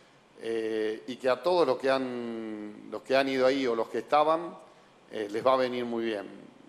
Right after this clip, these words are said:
Cuando hablaba hoy de, de las consultas que hemos hecho con algunos clubes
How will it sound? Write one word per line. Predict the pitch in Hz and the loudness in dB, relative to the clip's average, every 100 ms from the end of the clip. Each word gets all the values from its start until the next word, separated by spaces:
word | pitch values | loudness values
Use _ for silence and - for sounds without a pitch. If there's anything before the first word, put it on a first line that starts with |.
| - | -16
Cuando | - 110 | -10 0
hablaba | 117 135 143 143 | 2 4 4 6
hoy | 147 | 4
de, | 135 127 120 113 107 101 95 - _ _ _ _ _ _ _ _ | 2 2 2 0 -2 -8 -12 -20 _ _ _ _ _ _ _ _
de | - 104 | -6 -2
las | 110 | 0
consultas | 117 113 131 123 123 | 0 0 0 2 0
que | 120 | 2
hemos | 120 117 113 | -2 -2 -4
hecho | 123 120 | -4 -4
con | 113 110 | -6 -6
algunos | 110 113 120 | -6 -4 -6
clubes | 120 131 131 123 - - | -4 0 2 2 -2 -16